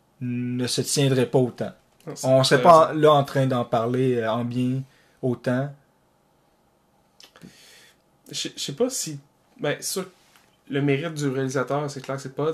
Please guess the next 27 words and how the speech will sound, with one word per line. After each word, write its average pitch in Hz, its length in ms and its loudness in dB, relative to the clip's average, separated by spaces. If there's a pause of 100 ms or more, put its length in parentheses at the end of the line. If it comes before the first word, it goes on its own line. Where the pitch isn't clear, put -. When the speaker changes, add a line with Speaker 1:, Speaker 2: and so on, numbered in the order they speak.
(100)
Speaker 2:
mais 120 100 -12
il 117 60 -12
y - 20 -10
a 120 40 -8
une 120 100 -8
équipe 139 240 -10
de 131 120 -4
débiles 131 440 -2
aussi 143 160 -8
en 135 100 -4
arrière 131 480 -6
qui, - 120 -20
autant 135 180 -12 (100)
Speaker 1:
Oui, 160 140 8
Speaker 2:
sur - 80 4
Speaker 1:
parce 117 180 2
que - 60 0
Speaker 2:
autant 120 80 2
Speaker 1:
même 139 120 4
Speaker 2:
sur - 120 2
Speaker 1:
s'il 156 100 4
y - 20 10
a 131 60 4
une 123 240 0
vision 120 360 -2
de 117 60 -2
fou, 190 360 -4